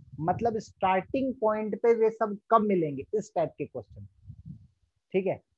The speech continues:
कि तीन person हैं, एक वृत्ताकार पाथ है, circular पाथ है, ठीक है, उस circular path पे चल रहे हैं, ये circular path है,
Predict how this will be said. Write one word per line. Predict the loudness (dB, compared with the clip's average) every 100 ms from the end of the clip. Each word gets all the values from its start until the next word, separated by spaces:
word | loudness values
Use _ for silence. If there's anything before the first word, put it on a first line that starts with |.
| -14
कि | -14 -14 -10 -10
तीन | -2 0 0 2
person | 2 2 0 0
हैं, | -2 -6 -12 _ _ _ _ _ _ _ -20 _
एक | 2 2 0 -20 _ _ _
वृत्ताकार | -4 0 2 2 4 2
पाथ | 2 2 2 2 -2
है, |
circular | 0 -2 0 2 2 2
पाथ | 2 2 2
है, | -4 -6 _ _ _ _ -6
ठीक | -4
है, | -4 -6 _ _ _ _ -8
उस | -4
circular | 2 4 4 0 0
path | 2 2 2
पे | -2
चल | -2 -2 -2
रहे | -4 -10
हैं, | -14 -20 _ _ _ _ -20 -20 -10
ये | -6
circular | -2 -2 0 0 0
path | 0 -2 -2
है, | -6